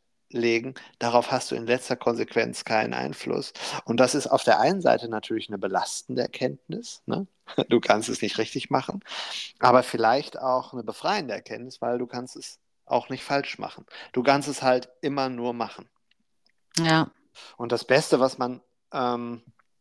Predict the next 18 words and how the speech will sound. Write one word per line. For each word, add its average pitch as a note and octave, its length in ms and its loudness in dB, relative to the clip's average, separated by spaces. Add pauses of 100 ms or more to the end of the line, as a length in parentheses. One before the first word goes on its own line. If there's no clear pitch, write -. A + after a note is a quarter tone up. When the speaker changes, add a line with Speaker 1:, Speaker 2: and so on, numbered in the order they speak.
(340)
Speaker 1:
vielleicht A#2 640 -4 (720)
raten A#2+ 560 4
kann, C3+ 400 -4
und A2+ 140 -8
das A2+ 180 -6
ist - 160 -12
ja A2+ 120 6
auch G#2+ 100 0
die - 120 -10
Quintessenz B2 640 -6
dessen, A#2 440 -2 (1600)
worüber A2+ 340 4
wir A#2+ 100 4
jetzt - 360 0 (260)
fünfzig - 500 -4
Minuten B2 420 0
gesprochen C3 580 2
haben, G#2+ 300 4